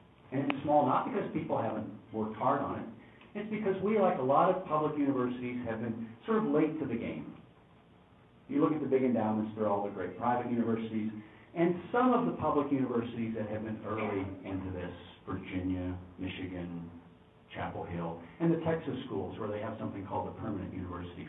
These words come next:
Fund that comes from oil. So we have a long way to go to build our endowment, and we are emphasizing that now.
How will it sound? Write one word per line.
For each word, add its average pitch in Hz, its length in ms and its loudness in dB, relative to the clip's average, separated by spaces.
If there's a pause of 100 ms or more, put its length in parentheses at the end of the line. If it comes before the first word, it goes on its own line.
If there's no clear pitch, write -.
Fund 90 240 -6
that 87 200 -14
comes 87 240 -10
from - 180 -10
oil. - 240 -6 (1040)
So 170 140 6
we 247 80 6
have 226 100 8
a 139 100 6
long 180 360 10
way 160 120 6
to 131 60 4
go 123 340 4
to - 80 -4
build 113 300 0
our 104 260 -2
endowment, 95 420 -6 (840)
and 123 120 0
we 123 100 6
are 147 60 6
emphasizing 127 600 2
that - 220 -8
now. - 180 -12